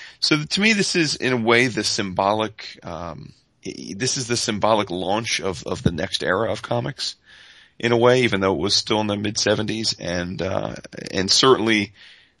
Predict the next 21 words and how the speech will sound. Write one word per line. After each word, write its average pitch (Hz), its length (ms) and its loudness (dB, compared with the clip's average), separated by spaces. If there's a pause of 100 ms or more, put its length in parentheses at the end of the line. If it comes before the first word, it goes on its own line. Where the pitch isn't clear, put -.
(100)
uh, 87 220 -4
I 113 80 2
guess 113 220 2
maybe 117 180 6
I'm 107 100 4
cheating 110 300 0
a 107 60 0
little 110 200 0
here 110 220 2
in 107 80 -2
this 110 160 -6
one 117 320 -4
of - 180 -6
all 104 160 2
of 113 80 0
them, 117 100 -6
because 104 260 -6
to - 180 -2
me, 110 160 6
this 107 220 0
is, - 280 0